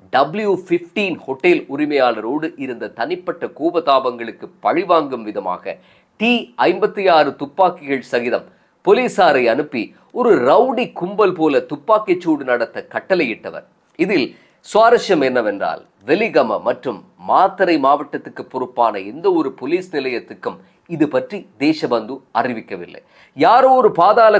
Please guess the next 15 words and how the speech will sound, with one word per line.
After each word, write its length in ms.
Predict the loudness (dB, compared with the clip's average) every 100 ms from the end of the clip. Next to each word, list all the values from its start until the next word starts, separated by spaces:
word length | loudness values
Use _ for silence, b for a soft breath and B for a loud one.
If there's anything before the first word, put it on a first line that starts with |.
| 4
கோஷ்டி 340 | 2 4 0 -2 -2
ஒரு 120 | -4 -4
ஹோட்டல் 360 | -4 2 2 4
மீது 180 | 0 -2 -10
துப்பாக்கிச்சூடு 720 | 0 0 0 -4 -2 -2 0
நடத்துவதை 500 | 0 -2 -4 -2 -2
கண்டு 260 | -4 -4 -2 -2
அவ்வழியே 460 | -2 -4 -4 -4 -4
சென்று 220 | -4 -8 -6
கொண்டிருந்த 380 | -6 -8 -8 -6 -6 b b b
விசேட 480 | -8 -2 4 4 4 2
அதிரடி 360 | 0 2 4 2 0
படையினர் 440 | -2 -2 -4 -6 b b b
துப்பாக்கிதாரிகளை 960 | -8 2 2 2 2 4 4 4 0 0 0
நோக்கி 280 | -2 -6